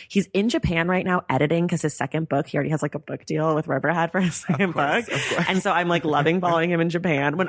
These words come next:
Speaker 1: I was in Japan earlier this year, it was right before we interviewed, and he, like, D M'd me and was like, "You need to go to this neighborhood. It's amazing. They have the best food." And I went, and of course it was the best ramen I had in all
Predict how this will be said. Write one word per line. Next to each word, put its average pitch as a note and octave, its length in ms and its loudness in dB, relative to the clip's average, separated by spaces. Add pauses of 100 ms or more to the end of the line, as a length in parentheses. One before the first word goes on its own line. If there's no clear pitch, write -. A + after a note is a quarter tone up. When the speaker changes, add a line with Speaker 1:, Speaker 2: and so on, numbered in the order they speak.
Speaker 1:
I E3+ 160 0
was G3+ 100 0
in G3+ 80 0
Japan F#3 240 0
earlier D#3 300 2
this D#3+ 180 0
year, D#3 220 2
it D3 60 -4 (200)
was E3 140 0
right D3+ 120 0
before D#3+ 220 0
we D#3 80 2
interviewed, D3 500 0
and F3+ 120 2
he, D#3+ 180 0
like, E3 240 -2
D D#3 240 2
M'd E3 300 2
me D3 100 2
and D3 100 2
was C#3+ 120 0
like, D3+ 180 -2
"You C#3+ 100 0
need C#3 140 2
to C#3 80 0
go C#3+ 100 0
to C3+ 80 2
this C3 220 -6
neighborhood. C3+ 400 -2
It's C#3+ 160 -6
amazing. C3 360 -2
They C#3 80 -2
have C#3+ 140 -4
the D3 80 0
best D3 280 -4
food." D#3+ 180 -2
And D#3 80 -2
I D3+ 120 2
went, D3 260 -2
and D3 100 0
of C#3+ 100 -2 (140)
course E3+ 320 0
it D3+ 40 0
was D3 100 0
the D3+ 80 0
best D3+ 240 -2
ramen D3+ 260 0
I F#3 80 0
had F#3 160 0
in F4+ 140 0
all D#4 180 0